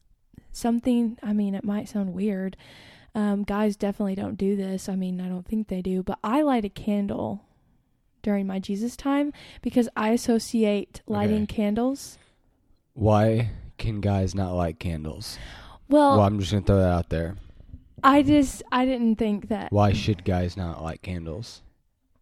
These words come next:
Speaker 1: I just thought it was a feminine thing to light candles in the morning to have Jesus <laughs> time.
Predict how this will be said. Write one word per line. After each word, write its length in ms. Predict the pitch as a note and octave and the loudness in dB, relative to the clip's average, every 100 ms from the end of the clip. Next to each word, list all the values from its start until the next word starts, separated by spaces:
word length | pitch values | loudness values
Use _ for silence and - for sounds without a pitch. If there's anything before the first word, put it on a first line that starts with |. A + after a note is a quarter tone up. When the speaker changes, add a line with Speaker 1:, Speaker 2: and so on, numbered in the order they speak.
| _ _ - | _ _ -20
Speaker 1:
I 220 | - A3 | -12 -10
just 240 | G#3 G#3+ - | -10 -14 -10
thought 180 | G3+ | -10
it 40 | G3+ | -6
was 100 | G3+ | -6
a 80 | F#3+ | -6
feminine 460 | - G3+ G3+ G3 | -6 -4 -4 -6
thing 260 | - G3 G3 | -6 -6 -6
to 80 | G3 | -6
light 260 | G#3+ A3+ | -8 -12
candles 440 | G3+ G3+ G3 G3+ G3+ | -6 -4 -2 -4 -6
in 80 | G3+ | -6
the 60 | G3+ | -6
morning 440 | G3 G3+ G3+ G3+ | -6 -6 -6 -6
to 280 | G3+ G3+ F#3+ - _ _ _ - - - | -8 -10 -10 -14 _ _ _ -20 -20 -14
have 180 | F#3+ | -14
Jesus 460 | - A3 G#3+ B3+ - | -10 -6 0 0 -2
<laughs> 20 | |
time. 640 | - - E4 - E4 - | -8 -6 -8 -8 -10 -10